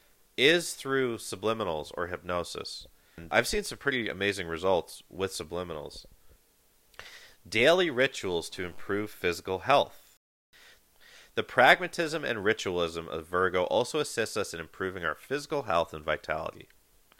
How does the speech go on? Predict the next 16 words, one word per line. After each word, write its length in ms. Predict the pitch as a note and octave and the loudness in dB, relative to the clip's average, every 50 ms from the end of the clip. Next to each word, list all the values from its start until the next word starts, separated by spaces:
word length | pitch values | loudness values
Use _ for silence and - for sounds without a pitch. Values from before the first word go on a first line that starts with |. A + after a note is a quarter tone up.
| _ _ _ - - - - - - - - _ | _ _ _ -20 -20 -20 -20 -20 -20 -20 -20 _
Use 260 | _ G#2 A#2 B2 A#2+ B2+ | _ 0 0 0 0 0
the 80 | B2+ | 0
remainder 440 | A2 G2+ F2+ F#2+ G2+ A2 B2 C#3 C3+ | 0 0 2 2 2 2 4 2 4
of 160 | A2 A2 G#2 | 4 4 2
this 140 | G#2+ G#2 G2 | 2 -2 -4
Virgo 380 | F#2 F2 F#2 G2+ G#2+ G#2 G2 F#2 | -2 0 0 2 4 4 2 0
season 340 | - - F2 E2 D#2+ E2 | 0 -4 -6 -6 -6 -8
to 100 | E2+ - | -6 -6
implement 400 | E2+ G2+ - A2+ G2+ F#2+ E2 D2+ | -6 -6 -6 -6 -4 -4 -6 -4
new 140 | F2+ G2+ D#3 | -2 -2 0
strategies 680 | G3 - - - F#2 E2+ D#2+ D2+ D2+ D2+ D#2+ E2 D#2 - | 0 2 4 8 8 8 8 6 4 0 -2 -4 -4 -4
to 80 | - E2+ | -6 -6
enhance 420 | E2 - - G#2 G#2+ A#2 A#2+ - | -6 -2 2 4 4 4 4 4
your 100 | - - | 2 2
physical 440 | - - F2 F2 E2 - F2+ F2+ F#2+ | 2 4 2 2 2 4 2 4 6
robustness. 840 | G2 G2+ - C#3 D3+ E3+ - - - D2+ - - - - - - | 4 6 12 12 12 12 10 4 -4 -8 -12 -12 -12 -14 -14 -14